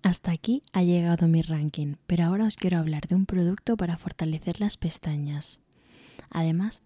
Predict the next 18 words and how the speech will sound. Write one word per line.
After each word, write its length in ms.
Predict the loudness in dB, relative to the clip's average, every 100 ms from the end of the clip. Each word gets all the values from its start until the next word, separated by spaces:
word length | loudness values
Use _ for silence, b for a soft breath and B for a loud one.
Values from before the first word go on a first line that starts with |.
| -4
es 120 | 0
de 60 | 2
una 140 | 2
marca 300 | 0 -4 -8
que 160 | -4 -2
me 100 | -2
encanta 480 | -4 -2 -4 -4
y 40 | -6
que 120 | -6
conocí 440 | -4 -4 -4 -2
en 180 | 0 0
Londres, 560 | -2 -4 -4 -6 -8 -20 B B B B B B
B 140 | 0 2
B 140 | 2
B 180 | 2 0
London 460 | 2 0 2 0 -2
se 200 | -6 -4
llama, 300 | -4 -4